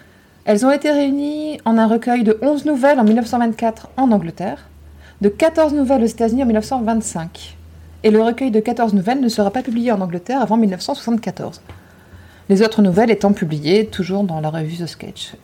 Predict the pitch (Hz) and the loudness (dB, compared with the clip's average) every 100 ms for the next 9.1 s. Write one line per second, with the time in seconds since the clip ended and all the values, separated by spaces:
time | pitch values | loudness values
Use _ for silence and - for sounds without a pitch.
0 | - 220 196 175 185 - 175 160 165 - | -4 0 0 0 -2 -4 -6 -6 -10 -12
1 | - - - - - - - - 214 262 | -16 -20 -20 -20 -20 -20 -6 0 2 2
2 | 262 294 285 302 285 - 320 320 220 214 | 2 2 2 2 2 2 0 2 2 2
3 | 233 269 247 262 262 285 285 - 202 - | 2 2 2 2 0 -2 -2 0 -2 0
4 | 254 - - - - 220 226 294 - 202 | -4 -4 -16 -6 0 2 0 -2 0 2
5 | 214 214 247 202 196 220 - 175 151 - | 2 2 0 0 -2 -4 -2 -4 -4 -10
6 | - - - - - - 185 185 214 220 | -20 -20 -20 -20 -6 -2 -2 -2 2 2
7 | 180 170 170 202 - 185 208 202 175 170 | 2 -2 -8 -10 -2 2 4 2 0 -2
8 | 165 - 214 196 220 220 196 175 175 147 | -2 -2 -4 -2 -6 -4 -4 -4 -4 -6